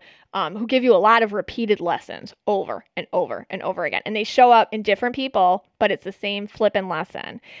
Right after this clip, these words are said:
And until you see it, and until you recognize it, and until you're like, "Oh my gosh, this is it," and you have, like, your epiphany, you won't move on i-, in your life.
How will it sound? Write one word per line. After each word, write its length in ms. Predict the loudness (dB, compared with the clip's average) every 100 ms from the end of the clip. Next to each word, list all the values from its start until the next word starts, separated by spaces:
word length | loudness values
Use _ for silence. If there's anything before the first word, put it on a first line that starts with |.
| -14
And 140 | -6 -6
until 340 | -6 4 6
you 220 | 6 4
see 320 | 2 0 2 2
it, 180 | 2 -2
and 160 | -10
until 360 | -10 -8 -2 -2
you 380 | -2 -2 -4 -6 _ _
recognize 640 | 2 2 2 -2 -2 -2
it, 100 | -2 -4
and 120 | -6
until 300 | -10 -4 -2
you're 140 | 0
like, 160 | 0 -2
"Oh 160 | -4 -4
my 160 | -2
gosh, 260 | 0 0 -2
this 160 | -8 -10
is 140 | 0
it," 60 | 0
and 80 | 0
you 40 |
have, 140 | -4
like, 180 | -4 -4
your 120 | -4
epiphany, 680 | -6 -4 -4 -4 -6 -8 -10 _ _ _ _ _ _ _ -6
you 160 | 0 6
won't 200 | 6 8
move 180 | 6
on 420 | 6 4 2 -6 -12 _ _ _ _
i-, 120 | 0 2
in 160 | 0 2
your 140 | 2
life. 340 | 4 4 2